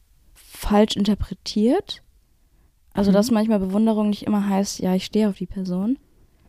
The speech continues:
Speaker 2: Nee,
Speaker 1: Und
Speaker 2: heißt
Speaker 1: man
Speaker 2: es ja
Speaker 1: einfach
Speaker 2: auch
Speaker 1: immer
Speaker 2: nicht.
Speaker 1: sagt Crush oder so.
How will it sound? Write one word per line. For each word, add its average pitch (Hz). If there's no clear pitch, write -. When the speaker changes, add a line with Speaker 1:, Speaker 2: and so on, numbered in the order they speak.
Speaker 2:
Nee, 170
Speaker 1:
Und 139
Speaker 2:
heißt 202
Speaker 1:
man 196
Speaker 2:
es -
ja -
Speaker 1:
einfach 226
Speaker 2:
auch -
Speaker 1:
immer 202
Speaker 2:
nicht. 196
Speaker 1:
sagt 185
Crush -
oder 185
so. 196